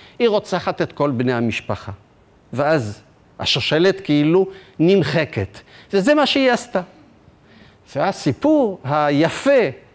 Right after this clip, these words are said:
הוא ממש סיפור, אה, ס-, סיפור דמיוני, אה, שמאוד מקובל במצבים כאלה.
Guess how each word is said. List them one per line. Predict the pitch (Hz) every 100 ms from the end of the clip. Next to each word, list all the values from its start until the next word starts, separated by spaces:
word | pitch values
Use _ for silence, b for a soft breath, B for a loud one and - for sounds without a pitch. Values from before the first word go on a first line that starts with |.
| _ _ _ -
הוא | 143 139
ממש | 131 147 190 - 170 156
סיפור, | - 123 - 190 139 - 135
אה, | 127 117 120
ס-, | - 196
סיפור | - 131 - 185 143
דמיוני, | 123 196 208 190 180 233 262 214 - B B -
אה, | 156 151
שמאוד | - 160 156 151 147 170 214 208
מקובל | 196 - 143 165 180 143
במצבים | 147 143 - 135 175 170
כאלה. | 139 131 156 240